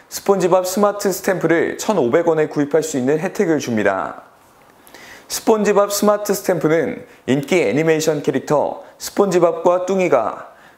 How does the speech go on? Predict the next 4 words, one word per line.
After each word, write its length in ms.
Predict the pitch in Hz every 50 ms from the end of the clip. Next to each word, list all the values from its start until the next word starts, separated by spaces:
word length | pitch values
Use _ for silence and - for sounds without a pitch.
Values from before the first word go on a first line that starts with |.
| _ _
베스킨라빈스 680 | - 156 151 156 - - 196 180 180 175 170 175 - 180
아이스크림을 640 | 139 104 110 131 - - - 180 165 170 160 160 151
즐기는 420 | 151 147 139 135 147 143 147 143
디자인으로 800 | 139 - 131 123 135 131 120 113 113 113 139 135 101 - - -